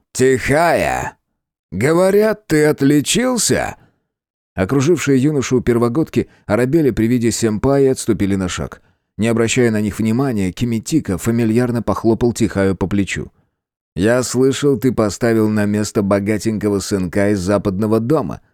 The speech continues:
Это правда?» Тот ничего не сказал, однако Кимитика поднял глаза и весело окликнул ребят,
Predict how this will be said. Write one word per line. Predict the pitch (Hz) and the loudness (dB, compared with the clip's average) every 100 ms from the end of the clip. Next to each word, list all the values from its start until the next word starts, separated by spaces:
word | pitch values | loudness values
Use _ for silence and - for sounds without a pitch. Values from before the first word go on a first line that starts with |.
| _ _ | _ _
Это | - - - | -6 -4 -4
правда?» | 92 139 175 151 98 - _ _ _ _ _ _ _ _ | -2 0 2 0 -2 -6 _ _ _ _ _ _ _ _
Тот | 160 - | -2 -2
ничего | 143 131 139 | -2 -2 -2
не | 139 | -2
сказал, | 123 143 135 165 101 | -2 -4 -2 -2 -2
однако | 87 117 120 117 | -4 -6 -6 -4
Кимитика | 135 135 147 - 208 - 78 - _ | -2 -2 -4 -4 -6 -6 -10 -12 _
поднял | 185 175 165 160 | 0 2 2 0
глаза | 151 165 175 214 | 2 2 2 2
и | |
весело | 143 160 156 127 104 | 2 0 2 0 0
окликнул | - 135 143 139 | 0 -2 0 0
ребят, | 147 127 85 - | 0 0 -2 -6